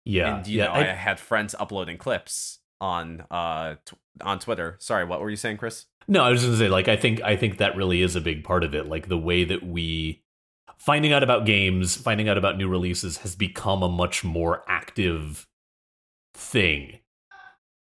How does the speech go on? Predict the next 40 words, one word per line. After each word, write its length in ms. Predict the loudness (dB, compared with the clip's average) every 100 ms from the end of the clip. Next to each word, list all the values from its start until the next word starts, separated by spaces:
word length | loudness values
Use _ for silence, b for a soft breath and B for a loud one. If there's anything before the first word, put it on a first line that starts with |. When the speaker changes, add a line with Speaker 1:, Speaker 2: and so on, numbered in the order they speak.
| _ _ _ _ _
Speaker 2:
And 180 | -8 -6
it's 240 | -6 0
Speaker 1:
than 120 | 2
Speaker 2:
really 160 | 2 2
Speaker 1:
it 40 |
Speaker 2:
weird 120 | 2
Speaker 1:
used 120 | 0 -2
Speaker 2:
to 60 |
Speaker 1:
to 40 | -4
Speaker 2:
me 60 |
Speaker 1:
be. 40 | -2
Speaker 2:
how, 160 | -2 -2
like, 500 | -2 -4 -6 -18 _ _ _ -8
companies, 640 | -6 -4 -6 -6 -8 -10 -8
they 100 | -2
don't 220 | -2 -2
rely 480 | -6 -4 0 2 2
on 200 | 0 -4
word 200 | -4 -6
of 100 | -6
mouth, 300 | -6 -6 -8
but, 140 | -4
like, 220 | 0 0
they 120 | -2 -2
definitely 840 | -2 -2 -6 -8 -6 -6 -6 -12 _ _ _ _
know 360 | -10 -2 0 0
that 200 | -2 -4
word 180 | -6 -6
of 100 | -6
mouth 280 | -4 -4 -6
is 160 | -14
probably 520 | -6 -2 -2 -4 -10 -10
the 100 | -10
best 420 | -6 -6 -6 -10
way 200 | -10 -8
to 140 | -10
get 280 | -8 -10 -10 _ _ _ _ _
a 100 | -8
buzz 640 | -6 -8 -8 -10 -10 -10 -12 _ -10
a-, 180 | -10